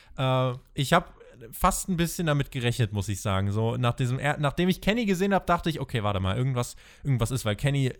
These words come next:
schaute so ein bisschen genervt und, „Oh, eigentlich hab ich keinen Bock auf Reden.“ Und, ähm,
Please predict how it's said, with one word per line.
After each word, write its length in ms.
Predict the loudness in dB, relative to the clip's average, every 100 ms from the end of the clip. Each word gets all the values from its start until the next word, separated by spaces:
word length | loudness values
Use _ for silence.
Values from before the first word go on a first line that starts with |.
| -10
schaute 320 | -2 0 2
so 80 | 0
ein 60 |
bisschen 360 | 0 -2 0 0 -2 -20 -16 -4
genervt 720 | 0 2 4 6 4 2 -2
und, 160 | -2
„Oh, 120 | 0 0
eigentlich 240 | 0 -2
hab 60 | -4
ich 80 |
keinen 220 | -2 -2 -2
Bock 220 | -6 -6 -12 -14 -6
auf 280 | -4 -4 0
Reden.“ 380 | 0 2 2 2
Und, 260 | 0 0
ähm, 200 | 0 -2